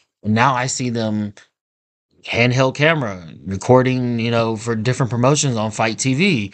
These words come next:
I mean, that's one way to be a part of wrestling. Like, you, they need camera people. They need people to record and do a good job of it.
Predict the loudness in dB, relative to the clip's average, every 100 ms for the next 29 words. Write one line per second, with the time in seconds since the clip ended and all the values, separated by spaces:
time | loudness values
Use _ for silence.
0 | -14 _ _ _ -10 -4 0 2 0 2
1 | 2 2 -2 -4 -4 -4 -2 -2 -2 -2
2 | -4 -6 -8 -6 -8 -6 0 4 4 4
3 | 2 2 0 -6 -12 -10 -6 -4 -2 -4
4 | -2 -2 -2 2 2 2 0 -6 -4 -2
5 | 0 -2 2 2 2 -6 -10 -14